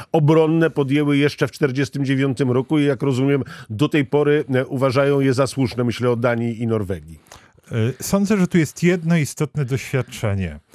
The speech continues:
Speaker 2: Mimo, e,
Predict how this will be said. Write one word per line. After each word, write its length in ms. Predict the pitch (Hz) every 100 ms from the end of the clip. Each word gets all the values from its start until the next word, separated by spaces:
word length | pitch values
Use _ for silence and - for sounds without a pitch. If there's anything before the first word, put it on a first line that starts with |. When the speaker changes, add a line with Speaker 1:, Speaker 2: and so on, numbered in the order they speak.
| - _ _
Speaker 2:
Mimo, 960 | 131 123 139 165 170 170 147 147 139 127 - -
e, 920 | 110 110 107 104 104 104 104 - _